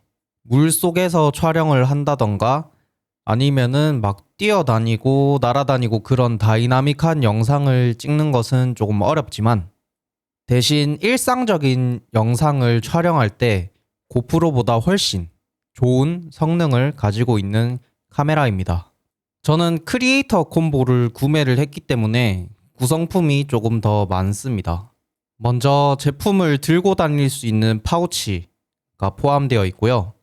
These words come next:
오즈모 포켓 쓰리 본체,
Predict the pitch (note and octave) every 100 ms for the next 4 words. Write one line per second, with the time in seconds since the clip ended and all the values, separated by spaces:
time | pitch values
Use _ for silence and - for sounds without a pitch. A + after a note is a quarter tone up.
0 | _ _ _ _ _ _ - C#3 D#3+ E3
1 | D#3+ C3+ F#3+ G3 F#3 - F3 F#3 F#3+ -
2 | B2 B2+ C3+ G#2+ D3 -